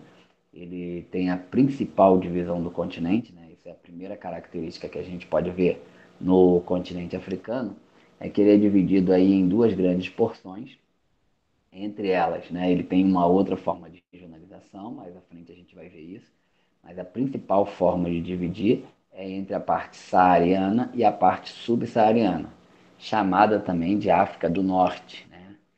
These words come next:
E a gente não é bom usar a expressão África do Sul, porque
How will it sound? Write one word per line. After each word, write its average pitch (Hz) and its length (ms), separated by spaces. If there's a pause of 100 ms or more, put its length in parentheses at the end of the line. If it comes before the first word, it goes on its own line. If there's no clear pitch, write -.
(400)
E 90 840
a 92 100
gente 95 240
não 117 240
é 110 60
bom 101 260
usar 95 340
a 92 60
expressão 90 640 (160)
África - 680 (840)
do 95 160
Sul, 117 480 (720)
porque 104 580